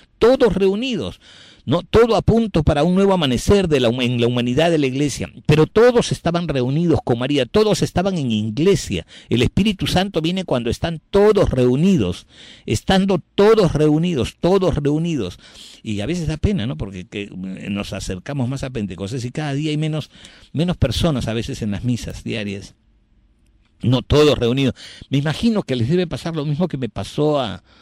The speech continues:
no, me pasó a mí también, en el sentido de que a veces uno espera la Pascua y, y está esperando en la Pascua, ya que sé, pero, pero perdemos de vista, porque, es decir, sabemos, sí, la Pascua, la Pascua es un anticipo, ¿no? Es el salto que se da,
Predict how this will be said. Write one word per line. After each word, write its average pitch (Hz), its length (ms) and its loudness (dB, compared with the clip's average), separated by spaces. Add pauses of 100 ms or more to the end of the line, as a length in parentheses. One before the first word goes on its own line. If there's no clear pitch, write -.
(460)
no, 123 200 -4
me 120 160 -6
pasó 110 320 -8
a 123 40 -6
mí 131 120 -8
también, 131 480 -2
en 110 100 0
el 98 120 -4
sentido 131 460 0
de 110 120 0
que 101 260 -6
a 98 60 -4
veces 123 320 -6
uno 131 100 -2
espera 135 460 -6
la 104 120 -6
Pascua 131 440 -8
y, 101 240 -8 (180)
y 107 80 -10
está 107 160 -8
esperando 147 380 -6
en 135 80 -6
la 113 80 -6
Pascua, 151 340 -2
ya 127 140 -4
que 131 80 -6
sé, 135 160 -2 (280)
pero, 117 240 -2
pero 127 220 0
perdemos 185 480 -2
de 185 80 -2
vista, 220 300 -4
porque, 123 480 -6
es 180 180 -2
decir, 160 380 -10
sabemos, 190 540 -6
sí, 285 100 -6
la 139 140 -6
Pascua, 202 360 -8
la 135 80 -8
Pascua 208 300 -6
es 165 40 -8
un 196 100 -8
anticipo, 202 680 -8 (560)
¿no? 143 240 -4
Es 151 180 -6
el 151 140 -8
salto 202 400 -4
que 165 140 -2
se 170 180 0
da, 196 200 2